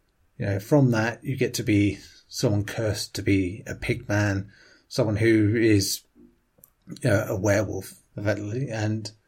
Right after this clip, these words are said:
you know, and beyond. And you also get to be a cultist and,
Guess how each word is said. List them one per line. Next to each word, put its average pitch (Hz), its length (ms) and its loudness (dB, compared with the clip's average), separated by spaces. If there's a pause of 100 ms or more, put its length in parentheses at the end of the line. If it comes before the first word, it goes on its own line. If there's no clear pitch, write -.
(640)
you 131 100 0
know, - 180 -2 (340)
and 117 200 -4
beyond. 113 460 2
And 110 360 -6
you 104 360 -2
also 104 200 -2
get - 140 -4
to - 60 -14
be 110 60 -2
a 101 60 -2
cultist 110 880 -2
and, 95 440 -2